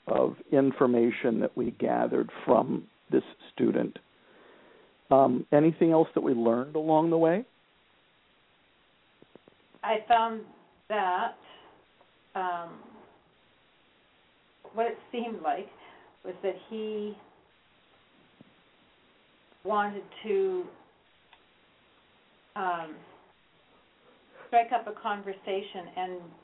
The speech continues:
Speaker 2: and be friends with these kids, which he has a difficult time doing.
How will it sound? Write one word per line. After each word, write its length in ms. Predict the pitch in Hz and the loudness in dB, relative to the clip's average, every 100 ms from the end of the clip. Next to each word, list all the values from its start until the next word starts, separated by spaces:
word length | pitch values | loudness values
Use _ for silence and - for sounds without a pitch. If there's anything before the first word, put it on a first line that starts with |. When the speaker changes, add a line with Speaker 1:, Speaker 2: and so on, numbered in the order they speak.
| - | -8
Speaker 2:
and 180 | 190 185 | -8 -6
be 120 | 190 190 | -8 -6
friends 280 | 220 233 233 | -6 -6 -6
with 140 | 185 180 | -8 -10
these 120 | 160 156 - - | -12 -18 -20 -18
kids, 140 | 151 - _ _ _ _ _ _ _ _ _ _ _ _ _ _ _ _ _ _ _ _ _ _ _ _ _ _ _ _ _ _ _ - | -18 -18 _ _ _ _ _ _ _ _ _ _ _ _ _ _ _ _ _ _ _ _ _ _ _ _ _ _ _ _ _ _ _ -8
which 140 | 208 - | -8 -8
he 100 | 226 | -10
has 140 | 214 190 | -6 -6
a 80 | 180 | -6
difficult 500 | 185 - - 196 - - | -10 -10 -10 -4 -6 -6
time 240 | 185 165 | -12 -10
doing. 300 | 160 185 170 | -8 -8 -8